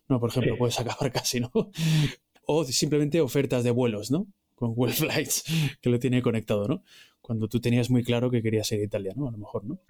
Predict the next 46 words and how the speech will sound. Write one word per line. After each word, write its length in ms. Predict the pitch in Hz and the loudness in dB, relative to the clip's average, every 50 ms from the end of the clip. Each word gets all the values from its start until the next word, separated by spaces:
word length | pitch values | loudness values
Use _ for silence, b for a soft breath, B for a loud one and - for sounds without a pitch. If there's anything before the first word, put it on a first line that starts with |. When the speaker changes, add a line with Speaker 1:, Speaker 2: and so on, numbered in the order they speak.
| b b b b - - - | b b b b -14 -8 -2
Speaker 2:
Sí, 140 | - 139 131 110 - _ _ _ - | 0 2 2 2 0 _ _ _ -4
eh, 580 | 98 95 95 92 92 95 92 92 92 92 90 - - - - | -2 0 0 0 0 2 0 0 0 0 -2 -2 -4 -6 -2
no 140 | - 104 104 | -2 -2 0
sé, 160 | - 107 - | 0 -2 -2
cuando 220 | - 87 87 90 | 0 0 0 0
tú, 220 | - 104 104 104 107 - - - | 2 2 2 2 2 0 -2 -6
cuando 220 | - - - 87 87 90 | -10 -4 0 0 2 2
estás 280 | 87 87 - 98 90 | 0 -2 -2 -4 -2
haciendo 460 | 92 92 - 98 98 98 98 95 95 92 | -2 0 0 0 2 2 2 2 2 2
temas 300 | - 95 95 92 87 87 | 0 0 0 0 0 2
de, 180 | 92 90 92 | 2 2 2
de 140 | 87 90 - | 2 0 0
perf-, 260 | - 90 92 - - | 0 -2 -4 -4 -6
de, 720 | - 107 95 90 90 90 87 90 87 87 87 85 85 85 90 - - - - | -4 -2 0 0 2 0 0 0 0 0 0 0 0 -2 -4 -6 -10 -12 -8
pues, 140 | 101 92 - - | -6 -6 -4 -2
otra 240 | - 104 117 113 | -2 0 2 2
vez 120 | 110 113 98 | 2 2 2
volviendo 220 | 101 101 98 101 | 2 0 0 0
al 60 | 101 | 0
tema 200 | - 110 104 95 | 0 0 0 2
de 260 | 90 95 90 90 90 90 | 2 2 4 4 4 4
U 120 | 87 101 | 4 2
X 260 | 120 120 120 - - - | 0 0 0 -2 -2 0
de 80 | 107 | 0
antes, 360 | 110 123 120 120 - - - _ B B B B B B - | 0 0 0 -2 -2 -6 -6 _ B B B B B B -6
ah, 460 | - 104 98 95 95 92 92 92 90 87 95 101 95 95 95 98 - - - - - - | -2 0 0 2 2 2 2 2 2 2 2 2 2 2 2 0 -2 -4 -6 -8 -8 -2
creo 140 | - 113 110 | -2 0 0
que 80 | 120 | 2
todos 180 | 113 120 120 120 | 2 0 0 2
tenemos 240 | 120 117 113 107 98 | 2 2 2 2 0
muy 100 | 110 107 | 0 0
claro 300 | - 113 107 110 120 117 | 2 2 2 2 2 2
que 80 | - | 0
una 120 | 107 107 104 | 2 2 2
vez 200 | 104 107 - - - | 2 2 0 -2 -2
tu 140 | 104 95 | -2 0
cliente 460 | - 92 98 101 107 104 101 - 85 80 | 2 2 2 4 2 2 2 0 -2 -2
está 140 | - - | -2 -2
empezando 380 | 101 98 - - - 107 101 101 | -2 0 0 0 0 0 2 2
un 60 | 95 | 2
proceso 340 | - 101 92 - - - 98 | 2 0 0 0 0 0 0
de 140 | 90 90 90 | 2 2 2
reserva, 600 | - 95 92 113 117 113 110 120 139 147 - - _ _ _ _ _ _ _ _ _ _ - | 2 2 0 0 0 0 0 0 -2 -2 -8 -14 _ _ _ _ _ _ _ _ _ _ -2
no 140 | 117 117 | 0 2
deberías 280 | 117 117 117 113 110 - | 2 4 4 2 2 2
despistarlo. 540 | 101 - - - - - 87 87 80 - | 0 -2 -2 -4 -2 0 0 0 -2 -4